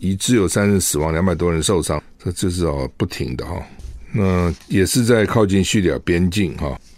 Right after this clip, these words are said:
好，那么上次的那个大地震呢，在，在土耳其跟叙利亚发生，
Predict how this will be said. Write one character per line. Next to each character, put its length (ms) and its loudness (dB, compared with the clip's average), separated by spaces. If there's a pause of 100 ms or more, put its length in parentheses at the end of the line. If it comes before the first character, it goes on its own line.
好， 340 0
那 80 2
么 80 2
上 260 4
次 200 2
的 180 4
那 80 4
个 100 4
大 160 2
地 200 2
震 200 4
呢， 160 2
在， 260 2 (300)
在 160 0
土 140 2
耳 100 4
其 220 -2
跟 440 2 (160)
叙 180 0
利 80 4
亚 100 2
发 240 0
生， 180 -2